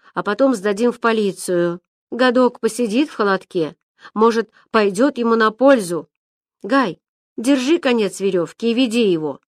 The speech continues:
Я помогу Калебу". Гай сиял от счастья.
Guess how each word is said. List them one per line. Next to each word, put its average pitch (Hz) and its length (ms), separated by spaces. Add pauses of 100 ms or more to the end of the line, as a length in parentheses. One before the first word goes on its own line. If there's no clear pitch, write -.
(260)
Я 190 260
помогу 233 480
Калебу". 143 540 (920)
Гай 254 440
сиял 185 580
от 170 200
счастья. - 720